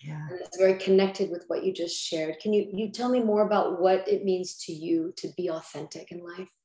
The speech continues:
Speaker 1: Mm. What I wanna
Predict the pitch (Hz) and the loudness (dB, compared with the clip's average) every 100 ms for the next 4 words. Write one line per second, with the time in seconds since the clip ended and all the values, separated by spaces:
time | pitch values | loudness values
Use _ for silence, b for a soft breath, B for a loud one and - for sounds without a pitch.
0 | _ _ _ 208 208 202 202 185 160 151 | _ _ _ -4 0 0 0 0 -2 -4
1 | 131 _ _ B B B B _ _ _ | -8 _ _ B B B B _ _ _
2 | _ _ _ _ _ 180 208 240 240 202 | _ _ _ _ _ -6 -2 0 0 0
3 | 180 175 | -2 -6